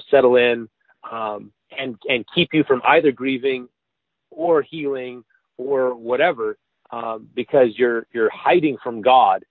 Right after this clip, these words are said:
in your, in your grief and guilt, um, is exactly, that's exactly right. That's, that's, that's what it's, and w-, the way I talk about it in the, in the, in the book is suffering like that is a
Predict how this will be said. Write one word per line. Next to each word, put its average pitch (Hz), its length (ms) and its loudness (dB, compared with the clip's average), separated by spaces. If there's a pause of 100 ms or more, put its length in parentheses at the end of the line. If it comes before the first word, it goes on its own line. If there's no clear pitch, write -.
(200)
in 123 180 -14
your, 107 340 -2 (960)
in 117 120 -4
your 110 120 -4
grief 120 300 -4
and 101 140 -10
guilt, 92 220 -4 (640)
um, 104 340 -6 (380)
is 120 140 2
exactly, 127 380 2
that's 127 120 -6
exactly 117 360 -2
right. 104 200 -6 (120)
That's, 117 260 -10
that's, 120 200 -6 (140)
that's 135 200 -4
what 117 240 0 (480)
it's, 143 180 -2 (200)
and 143 120 -2
w-, 139 280 -4
the 143 60 -2
way 196 140 6
I 170 40 6
talk 165 200 0
about 147 180 0
it 117 80 -10
in 110 80 -14
the, - 280 -20
in 127 80 -14
the, 110 160 -18
in 135 80 -16
the 120 60 -10
book 117 340 -6
is 120 240 -6 (800)
suffering 170 400 0
like 101 260 -6
that 98 280 0 (800)
is 208 200 -4
a 151 80 -2